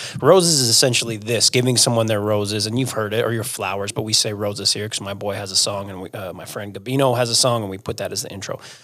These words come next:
But the roses are for, for you to smell them while you're still here and while we can tell you that we appreciate what you do. So for you, like, I, I really do appreciate what you're doing for the town that I grew up in,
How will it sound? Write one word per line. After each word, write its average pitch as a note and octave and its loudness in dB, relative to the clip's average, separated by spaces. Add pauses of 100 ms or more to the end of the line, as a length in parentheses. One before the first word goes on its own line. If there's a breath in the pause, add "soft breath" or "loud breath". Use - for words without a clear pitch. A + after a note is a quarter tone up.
(140 loud breath)
But C3 -6
the A#2+ 0
roses D3+ 6
are A2 2 (300)
for, A2 -4 (280)
for A#2 -8
you D#3+ 0 (100)
to - -2
smell C#3+ 6
them B2+ 2
while A2+ 0
you're A2 -4
still A2 0
here G#2 -4
and G#2+ -6
while G#2 -4
we G#2 -8
can F#2+ -10
tell A#2+ 2
you A2+ -2
that G#2+ -2
we G2 -6
appreciate G#2+ -4
what A2+ -6
you G2 -6
do. F#2 -8 (340 loud breath)
So - 2
for A#2 -2
you, D3 6
like, A2 4
I, G#2+ 0 (380)
I A#2+ 2
really C3+ 6
do C#3 4
appreciate A#2+ 2
what A2 -2
you're C#3 0
doing A#2 -2
for G#2 -6
the G2 -10
town B2+ 0 (260)
that A2 0
I A2+ 4
grew C3 0
up G#2 -4
in, G#2+ -6